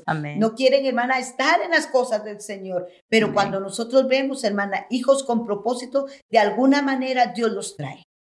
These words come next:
Speaker 2: De
Speaker 1: Así
Speaker 2: alguna
Speaker 1: es.
Speaker 2: manera, hermana, todo es en
Speaker 1: Así
Speaker 2: el
Speaker 1: es.
Speaker 2: tiempo perfecto de Dios.
Speaker 1: Así
Speaker 2: ¿Verdad?
Speaker 1: es,
Speaker 2: No es
Speaker 1: hermana.
Speaker 2: como nosotros queramos mañana, no.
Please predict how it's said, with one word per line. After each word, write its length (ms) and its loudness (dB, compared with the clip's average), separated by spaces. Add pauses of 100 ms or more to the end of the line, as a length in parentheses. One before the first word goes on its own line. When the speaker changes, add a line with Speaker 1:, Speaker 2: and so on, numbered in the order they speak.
Speaker 2:
De 100 8
Speaker 1:
Así 200 4
Speaker 2:
alguna 200 8
Speaker 1:
es. 40 2
Speaker 2:
manera, 400 0
hermana, 340 -2
todo 300 2
es 160 2
en 60 -4
Speaker 1:
Así 160 4
Speaker 2:
el 60 2
Speaker 1:
es. 120 0
Speaker 2:
tiempo 420 -4
perfecto 680 0
de 160 -6
Dios. 460 -18 (160)
Speaker 1:
Así 220 2
Speaker 2:
¿Verdad? 180 4
Speaker 1:
es, 80 -2
Speaker 2:
No 80 -2
es 140 0
Speaker 1:
hermana. 40 -8
Speaker 2:
como 180 -6
nosotros 520 -8
queramos 340 0
mañana, 560 -2
no. 320 -10